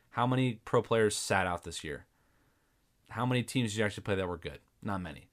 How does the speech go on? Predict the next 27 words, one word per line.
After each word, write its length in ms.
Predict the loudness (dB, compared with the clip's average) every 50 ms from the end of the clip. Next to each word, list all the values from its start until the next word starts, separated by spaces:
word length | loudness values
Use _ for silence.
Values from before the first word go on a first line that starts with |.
| _ _ -8
So, 340 | -2 0 2 2 2 0 -4 _ _ _ _ _ _ _ _ _ _ _ _ _ _ _ _ _ _ _ _ _ -6
kinda 180 | -2 0 0 2
throwing 200 | 2 2 4 4
that 80 | 4
out 80 | 2 2
the 80 | 2
window. 360 | 0 0 0 2 2 2 2 2
I 140 | 0 -2
think 140 | -4 -6 -6
those 120 | -6 -6 -6
stats 240 | -6 -6 -6 -6
are 40 | -8
kinda 200 | -8 -8 -8 -8
trash. 520 | -6 -2 -2 0 0 0 -2 -6 -10 -14 _ _ _ _ -20 -20 -20 _ _ _ _ _ _ _ _ _ 0
But, 340 | 4 6 8 8 6 4 2 -2
you 100 | -2 0
know, 160 | 0 -2 -4 -4
he's 220 | -4 -2 -2 -2
a 40 | 0
guy 300 | 0 2 4 4 4 2
who's 340 | 2 0 0 0 0 -2 -4
playing 260 | -4 -4 -2 -2 -2
N 80 | -2 -4
F 140 | -2 -2 0
L 100 | 0 0 0
offense, 560 | 0 -2 -4 -6 -6 -6 -10 -12 -12 -14 -18 _ _ _ _ _ _ _ _ _ _ _ _
who 480 | -6 -6 -4 -4 -4 -4 -6 -6 -8